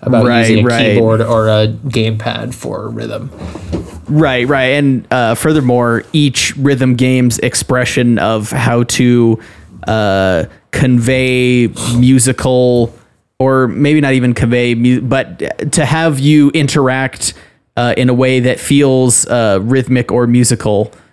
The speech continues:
Speaker 2: uh, is often extremely different. I feel like rhythm games are kind of, kind of, uh, interesting in that, uh, very few rhythm games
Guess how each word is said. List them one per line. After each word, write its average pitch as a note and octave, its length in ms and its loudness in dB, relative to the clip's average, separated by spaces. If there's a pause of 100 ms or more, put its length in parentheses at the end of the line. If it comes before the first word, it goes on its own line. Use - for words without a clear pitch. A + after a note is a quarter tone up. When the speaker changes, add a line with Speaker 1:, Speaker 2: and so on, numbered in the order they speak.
(180)
Speaker 2:
uh, F#2 480 0 (160)
is D2 460 -4
often A#2 400 -2
extremely B2+ 460 0
different. A#2+ 380 -2
I G#2+ 60 -2
feel A2 160 0
like G#2+ 140 -2
rhythm A2+ 260 0
games A2 280 -2
are A2+ 60 0
kind A2+ 240 -2
of, A2 240 -4 (480)
kind A2 220 0
of, G#2 300 -6
uh, F#2+ 320 -2
interesting A#2 500 -2
in A2+ 120 0
that, A2+ 260 -4 (340)
uh, F#2 400 0
very D3 300 0
few D3 360 2
rhythm C3+ 340 2
games C3 600 0